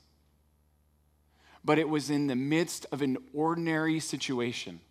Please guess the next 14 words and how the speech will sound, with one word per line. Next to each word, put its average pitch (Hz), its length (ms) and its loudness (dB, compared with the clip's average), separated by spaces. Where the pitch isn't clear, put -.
that 127 440 0
Jesus' 147 480 -4
presence 117 580 -4
and 123 180 -6
his 117 260 -6
praise 139 600 0
was 123 220 -6
really 131 380 -2
evident. 107 580 -4
Now, 135 380 2
in 135 100 -4
a 139 80 0
time 156 400 2
where 131 420 2